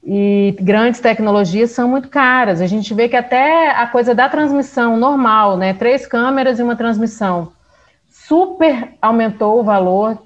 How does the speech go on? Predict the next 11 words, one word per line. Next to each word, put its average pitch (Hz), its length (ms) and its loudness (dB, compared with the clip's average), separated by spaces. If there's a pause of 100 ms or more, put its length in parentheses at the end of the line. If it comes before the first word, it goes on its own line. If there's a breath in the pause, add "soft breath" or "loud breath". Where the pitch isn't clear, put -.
Assim, 202 380 -4
no, 190 120 -4
a 190 220 0
gente 208 280 -4
vive 214 180 -4
num 226 180 -2
país 214 460 0
que 233 480 -4 (340 loud breath)
aumenta 196 520 2
a - 20 0
demanda, 208 720 0